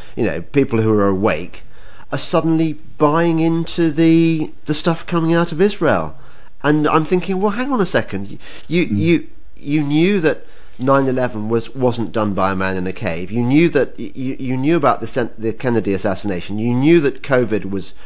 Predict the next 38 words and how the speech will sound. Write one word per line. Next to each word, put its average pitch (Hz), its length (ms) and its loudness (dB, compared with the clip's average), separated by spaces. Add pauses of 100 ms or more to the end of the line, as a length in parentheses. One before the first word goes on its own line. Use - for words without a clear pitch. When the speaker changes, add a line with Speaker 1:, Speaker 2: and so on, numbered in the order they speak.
Speaker 1:
was 104 220 -4
fake. 101 600 -4 (480)
So 185 160 2
how 175 300 0
come 196 260 -2
you're 185 300 2
suddenly 180 440 2
being 175 540 2 (260)
persuaded 160 500 2
that 143 160 -2
thi-, 156 220 -2 (220)
that 113 120 -8 (100)
this 156 240 2
time 143 320 0
they're 143 100 6
telling 147 300 2
us 147 100 2
the 147 100 -4
truth?" 143 400 -2 (2500)
Speaker 2:
Well, 113 180 4
James, 117 400 4
when 117 80 4
you 113 80 4
figure 113 280 2
that 123 200 2
one 120 140 -2
out, 113 220 -2
please 117 300 0
let 110 140 0
me 110 80 -6
know, 110 360 -6
because, 107 440 -2
uh, 104 260 -4
I 113 200 0
don't 107 160 -2
get 110 180 -4
it 107 100 -2
either. 110 300 -4